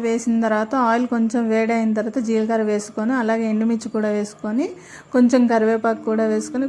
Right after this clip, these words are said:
కొంచెం ఫ్రై అయిన తర్వాత ఒక ఆనియన్ తీసుకొని అది చిన్న ముక్కలుగా కట్ చేసుకుని వాటిని కూడా వేసుకోవాలి. ఇలా వేగుతున్నప్పుడే మనకి టేస్ట్కి సరిపడంత ఉప్పును కూడా వేసుకొని కలుపుకోవాలి. ఆనియన్స్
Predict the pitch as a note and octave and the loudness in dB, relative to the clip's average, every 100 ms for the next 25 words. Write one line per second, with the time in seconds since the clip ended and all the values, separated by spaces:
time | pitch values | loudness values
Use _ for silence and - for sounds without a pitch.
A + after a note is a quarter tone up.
0 | B3+ A#3+ A#3+ A#3+ A#3 A3 A#3 A#3 A3 G#3+ | 0 0 0 -2 -2 -2 0 0 0 0
1 | A3 G#3+ G#3 G#3 - F#4 - - - - | -2 -2 -4 -4 -4 -6 -8 -20 -20 -12
2 | - B3 A#3+ A3+ A#3 A#3+ A3+ A3 A3 A3+ | -8 -4 -2 0 2 2 2 -2 -4 -2
3 | C4+ C4+ B3 A#3 A3+ A3+ A3 A3 A3 A3 | 0 0 0 -2 -2 -2 -2 -2 -4 -4
4 | G#3+ A3 C#4+ C#4 A3+ A3 A3 A3 A3 G#3 | -6 -4 -2 0 -2 0 0 0 0 -2
5 | G#3+ - G#3+ G#3 G3+ C4+ F#4+ - - _ | -4 -6 -4 -2 -2 -4 -6 -12 -20 _
6 | _ _ _ _ _ - _ - B3+ A#3+ | _ _ _ _ _ -20 _ -4 -2 0
7 | A#3 A3+ A#3 A#3 A3 A#3 D4 D4 A#3+ A#3+ | -2 -4 -2 -2 -4 -4 -2 0 -2 -4
8 | F4+ - - - _ _ C4 A#3+ A#3+ A3+ | -8 -8 -16 -20 _ _ -2 -2 -2 -6
9 | A3 A3 A3 A3 A3 G#3+ A3 D#4+ F4+ - | -4 -4 -4 -4 -2 -4 -4 -6 -8 -14
10 | - - - - A#3+ C4 A#3+ A#3 A#3 A3 | -20 -20 -20 -8 -2 2 2 0 0 -2
11 | A3 A3 A3 B3 F#4 F#4 C#4 A3 - G#3 | -4 -6 -6 -4 -6 -4 -4 -4 -4 -4
12 | G3 G3+ C#4 - - - - - - - | -2 -2 -4 -6 -16 -20 -20 -20 -20 -20
13 | - - - - _ _ _ _ _ _ | -18 -18 -18 -20 _ _ _ _ _ _
14 | _ _ _ _ _ _ - - - - | _ _ _ _ _ _ -20 -20 -20 -20
15 | _ _ _ _ _ _ _ _ _ _ | _ _ _ _ _ _ _ _ _ _
16 | _ _ - B3 A3+ A3+ A#3 | _ _ -10 -6 -4 -4 -4